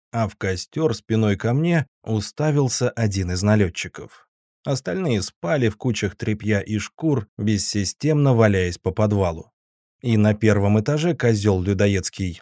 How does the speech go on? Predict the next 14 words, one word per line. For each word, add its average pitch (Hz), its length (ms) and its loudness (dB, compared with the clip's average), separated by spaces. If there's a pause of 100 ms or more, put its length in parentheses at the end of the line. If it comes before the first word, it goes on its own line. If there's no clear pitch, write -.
(120)
судя 151 420 -4
по 107 140 -4
моему 104 340 2
сканеру, 139 600 0
тоже 95 480 -4
спал. - 400 -10 (840)
Так, 90 680 -4 (140)
всё - 380 -8
неплохо, 151 720 -2 (240)
но 107 200 0
мне 165 260 2
нужны 160 480 2
взаимоисключающие 117 1300 0
вещи, - 520 -2